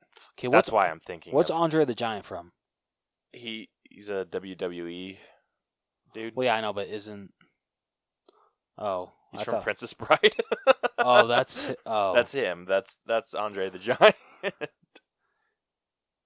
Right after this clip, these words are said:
Speaker 1: Ignore the stupidity just, that just went down.
Speaker 2: <laughs>
Speaker 1: Please.
Speaker 2: What's he
Speaker 1: Uh.
Speaker 2: from? We're looking at it.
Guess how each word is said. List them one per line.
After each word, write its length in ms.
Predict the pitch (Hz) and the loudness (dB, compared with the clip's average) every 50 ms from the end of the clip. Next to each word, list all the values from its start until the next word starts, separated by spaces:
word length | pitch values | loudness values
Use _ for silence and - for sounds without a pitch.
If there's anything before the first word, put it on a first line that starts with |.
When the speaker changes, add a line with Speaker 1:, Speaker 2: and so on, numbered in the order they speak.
| - _ _ _ _ - | -20 _ _ _ _ -14
Speaker 1:
Ignore 400 | 131 120 120 123 123 139 175 196 | -12 -10 -8 -4 0 2 2 2
the 120 | 175 139 | 0 -2
stupidity 840 | - - - - 117 - - - 135 110 104 98 95 95 95 95 | -4 -4 -2 -4 -4 -6 -6 -6 -4 -2 -2 -2 -2 -4 -8 -10
just, 300 | - - 104 92 - - | -10 -10 -10 -10 -10 -8
that 180 | - 101 95 - | -6 -6 -6 -6
just 280 | - 110 107 - - - | -8 -8 -8 -8 -10 -4
went 220 | 101 101 98 95 | -4 -4 -4 -4
down. 340 | 95 92 87 85 85 90 95 - - - - - - - - - _ _ | -6 -10 -8 -10 -10 -12 -12 -8 -6 -6 -8 -8 -10 -16 -18 -18 _ _
Speaker 2:
<laughs> 540 | _ _ _ _ - - _ - - _ | _ _ _ _ -20 -20 _ -20 -20 _
Speaker 1:
Please. 580 | - - - 110 92 - 95 107 - - - - _ _ _ _ _ _ _ _ _ _ _ _ - - - - - - - - - - - - - - - - - - - - - - - - - - - - | -16 -12 -10 -10 -12 -10 -6 -4 -4 -2 -4 -4 _ _ _ _ _ _ _ _ _ _ _ _ -20 -20 -20 -20 -20 -20 -20 -20 -20 -20 -20 -16 -16 -16 -16 -12 -12 -12 -12 -12 -16 -18 -18 -18 -16 -16 -4 -2
Speaker 2:
What's 240 | 117 147 107 110 | 0 0 0 -2
he 60 | 127 151 | -6 -8
Speaker 1:
Uh. 20 | |
Speaker 2:
from? 420 | - - 170 175 165 143 107 90 - - _ _ _ _ _ _ _ _ _ _ _ _ _ _ _ _ _ _ _ _ _ _ _ _ _ _ _ _ _ _ _ - | -6 -4 0 2 2 2 0 -2 -8 -20 _ _ _ _ _ _ _ _ _ _ _ _ _ _ _ _ _ _ _ _ _ _ _ _ _ _ _ _ _ _ _ -8
We're 200 | 98 98 98 95 | -6 -4 -4 -6
looking 480 | 90 90 95 113 151 - - 196 190 | -6 -6 -4 -4 -4 -4 -6 -6 -4
at 200 | 196 202 208 - | 0 2 2 2
it. 160 | 110 - - | 0 -2 0